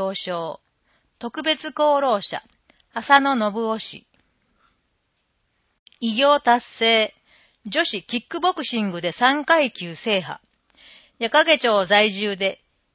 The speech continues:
ミネルヴァのアトム級ピン級王座を獲得しているマリ選手が、三階級制覇を目指したライトフライ級王座決定戦、十月二十七日、マービーふれあいセンタ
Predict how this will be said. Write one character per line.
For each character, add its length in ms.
ミ 120
ネ 140
ル 80
ヴ 140
ァ 20
の 280
ア 80
ト 140
ム 140
級 320
ピ 200
ン 120
級 260
王 200
座 220
を 60
獲 240
得 260
し 120
て 200
い 60
る 180
マ 160
リ 140
選 240
手 180
が、 220
三 300
階 260
級 220
制 240
覇 220
を 80
目 80
指 200
し 120
た 160
ラ 160
イ 80
ト 160
フ 100
ラ 140
イ 100
級 320
王 160
座 160
決 300
定 180
戦、 400
十 180
月 260
二 140
十 160
七 220
日、 360
マ 180
ー 60
ビ 120
ー 20
ふ 140
れ 160
あ 60
い 40
セ 180
ン 120
タ 320